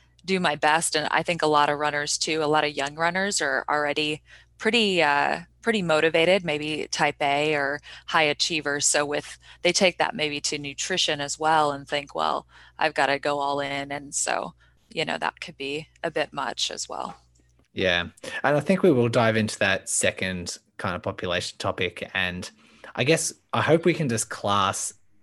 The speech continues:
Speaker 2: a whole bunch of different people into one population. So I've got, like, middle-aged recreational runners. So maybe, like, in their forties or fifties, or those who, I, I do know a lot of runners who start running in their forties and fifties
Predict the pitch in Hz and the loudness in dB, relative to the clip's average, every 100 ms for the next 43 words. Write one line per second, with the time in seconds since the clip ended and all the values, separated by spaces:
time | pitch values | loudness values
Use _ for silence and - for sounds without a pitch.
0 | _ 95 98 98 104 92 92 95 90 92 | _ -4 -2 -4 -4 -8 -6 -6 -4 -8
1 | - 90 85 90 - 90 85 98 113 104 | -6 -6 -4 -6 -6 -6 -6 -4 -4 0
2 | 135 131 127 - 110 107 107 101 101 - | 0 2 0 2 2 2 2 2 0 -6
3 | - 98 - 90 87 - 90 90 92 139 | -4 -4 -2 -4 -2 -4 -2 0 0 -2
4 | - 95 92 92 - - - - 120 156 | -2 0 0 0 -8 -20 -18 -2 4 4
5 | 151 113 98 95 107 95 92 - 95 92 | 4 2 2 0 -2 -2 -2 -4 -4 -2
6 | 92 92 - 87 - 87 101 110 - 98 | -4 -6 -8 -10 -6 -6 -4 -4 -4 -4
7 | 98 104 104 104 - 104 98 92 90 _ | 0 0 2 -2 -4 -2 -2 -2 -6 _
8 | _ _ - _ _ - 104 123 127 143 | _ _ -20 _ _ -4 -2 0 2 2
9 | 151 117 113 107 98 101 98 95 - - | 4 2 2 2 0 -2 -2 -4 -6 -6
10 | - 120 147 110 101 95 92 98 92 92 | 0 2 2 0 -2 -2 -4 -6 -6 -2
11 | 90 85 - 90 87 87 85 - 85 90 | 0 -2 -4 -4 -4 -4 -8 -10 -10 -10
12 | - 82 90 - | -8 -8 -8 -10